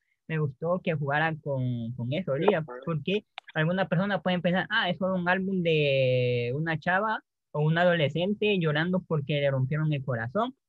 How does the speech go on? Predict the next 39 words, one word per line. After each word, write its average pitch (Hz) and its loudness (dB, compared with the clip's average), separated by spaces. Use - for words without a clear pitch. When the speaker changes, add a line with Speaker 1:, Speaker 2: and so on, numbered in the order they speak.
Speaker 1:
Y 151 2
sí, 226 -4
es, 196 4
eh, 196 0
eso 233 -2
es 214 2
una 202 4
parte 180 2
del 147 2
disco, 175 0
pero 139 -2
no 151 0
es 156 -4
todo 156 -2
el 135 0
disco. 190 -2
Es 175 4
como 151 0
hablamos 156 4
ahorita, 180 2
la 123 2
parte 151 -2
del 135 0
duelo. 180 0
Entonces 143 -4
me 135 -2
pareció 131 -4
sumamente 160 -4
interesante 151 -6
que 143 -6
haya 151 0
puesto 151 -4
eso 156 -4
en 131 -2
el 117 -4
disco, 123 -6
Olivia. 123 -4
Vamos 196 4
con 226 0